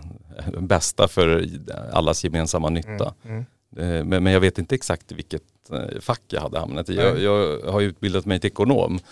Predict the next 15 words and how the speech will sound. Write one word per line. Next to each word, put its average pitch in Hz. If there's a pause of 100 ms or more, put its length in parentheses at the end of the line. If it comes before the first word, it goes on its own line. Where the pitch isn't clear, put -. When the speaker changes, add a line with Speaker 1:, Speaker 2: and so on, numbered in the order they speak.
(720)
Speaker 1:
Eh, 92
så -
jag 92
har 98
ju 143
jobbat 113
på -
revisionsbyrå 101
tidigare. 82
Det 85
är -
möjligtvis 101
att -
jag - (380)
hade 80